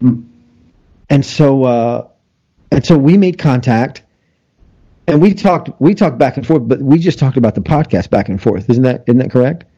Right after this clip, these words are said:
Speaker 1: Yeah, yeah. I mean, I think I, I think I commented on your beard the first time.
Speaker 2: That's what it was. Yeah, that's what it was.
Speaker 1: Yeah.
Speaker 2: Yeah, that's what it was, because it was something, <laughs> it was something about, well, I mean, with a beard like that, you can't go wrong. Like, it was
Speaker 1: That's right.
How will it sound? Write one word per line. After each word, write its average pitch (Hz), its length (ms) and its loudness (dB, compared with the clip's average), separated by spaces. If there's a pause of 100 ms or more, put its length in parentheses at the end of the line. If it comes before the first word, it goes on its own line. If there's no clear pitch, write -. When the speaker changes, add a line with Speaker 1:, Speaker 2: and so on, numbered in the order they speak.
(180)
Speaker 1:
Yeah, 120 540 -2
yeah. 131 160 2
I 131 60 0
mean, 143 180 4
I 143 40 -4
think 170 200 -4
I, 127 160 0
I 120 40 -4
think 156 200 0
I 123 100 2
commented 120 540 2
on 110 160 2
your 98 100 -2
beard 127 400 0
the 87 80 -8
first - 340 -6
time. 95 440 -2
Speaker 2:
That's 180 240 4
what 160 100 -6
it 147 140 -6
was. 120 120 -2 (160)
Yeah, 196 140 4
that's 143 220 2
what 151 160 0
it 143 80 4
was. 135 240 -2
Speaker 1:
Yeah. 151 160 0 (520)
Speaker 2:
Yeah, 247 300 2
that's 262 160 0
what 233 100 0
it 175 60 -4
was, 180 180 2
because 185 260 0
it 185 60 0
was 185 100 -2
something, 220 380 0
<laughs> - 80 -8
it 202 140 0
was 247 240 0
something 214 340 -2
about, 151 400 -2 (240)
well, 196 180 0
I 135 60 -4
mean, 131 140 -2
with 117 100 -6
a - 20 -16
beard 123 220 -2
like 113 140 -2
that, 151 180 2
you 151 60 -4
can't 135 180 -4
go 135 140 2
wrong. 135 440 -2
Like, 131 240 0
it 151 40 2
was 151 160 0
Speaker 1:
That's - 0 -
right. 143 60 0